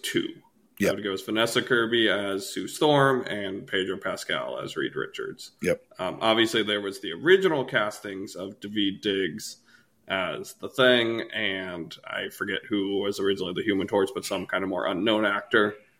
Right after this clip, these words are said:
Speaker 1: Um, maybe they're still in there, but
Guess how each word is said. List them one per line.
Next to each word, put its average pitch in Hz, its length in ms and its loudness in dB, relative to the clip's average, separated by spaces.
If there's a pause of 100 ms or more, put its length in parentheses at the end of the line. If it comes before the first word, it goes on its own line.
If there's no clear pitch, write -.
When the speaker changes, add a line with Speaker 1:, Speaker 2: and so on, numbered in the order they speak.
(260)
Speaker 1:
Um, 87 400 -2
maybe 98 280 2
they're 107 200 -2
still 117 320 2
in 127 140 2
there, 127 300 6
but 98 360 -4